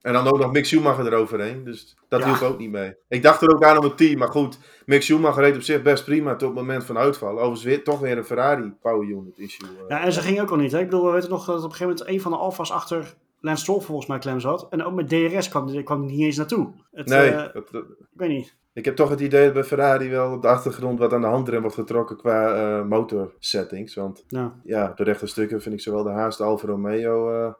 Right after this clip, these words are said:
Speaker 1: lijkt toch iets minder.
Speaker 2: Nee, klopt. Nee, ook, eh,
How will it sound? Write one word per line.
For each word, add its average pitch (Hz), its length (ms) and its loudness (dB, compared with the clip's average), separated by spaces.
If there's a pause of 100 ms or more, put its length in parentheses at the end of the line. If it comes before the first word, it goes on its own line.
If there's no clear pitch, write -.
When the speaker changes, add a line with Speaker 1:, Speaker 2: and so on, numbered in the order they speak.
(140)
Speaker 1:
lijkt 107 220 -4
toch 110 120 -8
iets 120 160 -10
minder. 117 320 -10 (160)
Speaker 2:
Nee, 131 260 4
klopt. 120 340 -6 (220)
Nee, 117 220 -6 (140)
ook, 120 220 -6
eh, 120 200 -2